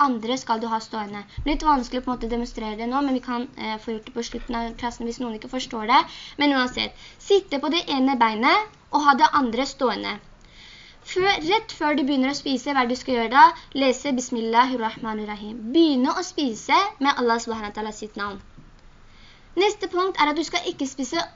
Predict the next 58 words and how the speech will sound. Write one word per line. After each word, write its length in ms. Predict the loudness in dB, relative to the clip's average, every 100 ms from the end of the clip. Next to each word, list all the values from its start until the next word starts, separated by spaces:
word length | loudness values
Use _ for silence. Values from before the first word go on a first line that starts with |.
| _
alt 380 | 4 4 0 -4
for 200 | -4 -2 0
varm 240 | 0 0
mat. 220 | -6 -2
Hva 80 | 2
er 80 | 4
det 60 | 4
vi 60 | 2
gjør? 240 | 4 2 2 -2
Vi 80 | 0 0
på 80 | 0
en 40 |
måte, 220 | 0 0
hvis 140 | -2 -2
vi 80 | -2
har 120 | 0
laget 240 | 0 -2 -6
pakode, 380 | -4 -2 -2 0
den 120 | 0
er 80 | 0
helt 240 | -2 -4 -6
kommet, 260 | -4 -4 -2 -4
akkurat 260 | -2 -8 -6
kommet 240 | -6 -6
ut 160 | -8 -6
fra 100 | -6
gryta, 260 | -4 -2 -2
vi 60 | -2
putter 260 | -4 -6 -6
den 220 | -4 -6
inn, 0 | -8 -6
inn 100 | -4
i 80 |
munnen 220 | -4 -2 -2
med 100 | -2
en 140 | -2 0
gang, 100 | 0
og 80 | -2
så 80 |
begynner 240 | -2 -2 -4
vi 40 |
å 20 |
skrike 340 | -6 -6 -4 0
varmt, 180 | 0 -2 -4
varmt, 180 | -6 -6
varmt. 180 | -14 -10
Det 140 | -4
er 60 | -2
det 80 | -2
vi 120 | -4 -6
gjør 160 | -8
i 40 | -6
dag. 260 | -8 -8 -14 0 2
Men 240 | 4 4 2 -4 -16 -6
profeten 480 | -6 -4 -6 -4 -6
sier, 400 | 0 2 2 0 -4 -6
ikke 280 | -6 -6 -6
spis 280 | -2 -4 -4